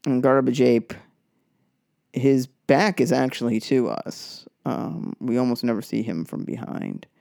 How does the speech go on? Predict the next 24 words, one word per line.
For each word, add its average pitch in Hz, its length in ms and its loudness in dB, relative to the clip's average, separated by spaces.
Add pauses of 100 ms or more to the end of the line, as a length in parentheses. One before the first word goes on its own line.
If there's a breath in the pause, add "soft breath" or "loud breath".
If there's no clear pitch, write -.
(680 soft breath)
And 269 120 0
we 123 80 4
see - 160 -2
his 139 200 0
full 190 540 2
body 147 420 4
form, 104 640 -2 (100)
which - 220 -6
is, 123 400 -4 (360)
uh, 143 460 -2 (1500)
ape-shaped - 920 -4 (200)
<laughs> - 280 -6
and 131 160 0
ape-colored. - 840 -4 (1120 loud breath)
And 147 100 4
he's 190 140 4
in 233 80 6
a 233 60 2
position 220 400 0
we 180 60 2
usually 226 340 2
find 170 260 2
Heathcliff - 480 0
in, 113 240 2